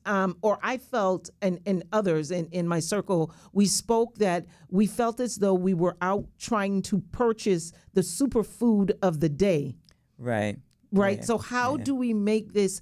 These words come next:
Speaker 1: sustainable budget-wise?
Speaker 2: So budget-wise, and the reality is if you eat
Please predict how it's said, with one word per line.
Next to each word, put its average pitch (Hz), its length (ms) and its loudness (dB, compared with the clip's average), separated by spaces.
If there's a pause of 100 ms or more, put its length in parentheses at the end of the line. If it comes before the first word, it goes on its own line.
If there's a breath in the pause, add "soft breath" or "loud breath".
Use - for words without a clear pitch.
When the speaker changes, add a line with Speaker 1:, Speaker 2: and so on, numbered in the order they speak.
(140 soft breath)
Speaker 1:
sustainable 202 1200 0 (560)
budget-wise? - 920 -6
Speaker 2:
So - 220 -2
budget-wise, 143 960 0
and 180 160 -4
the 185 60 -4
reality 190 440 -2
is 165 200 -2
if 165 140 -6
you 185 280 -2
eat 180 260 -8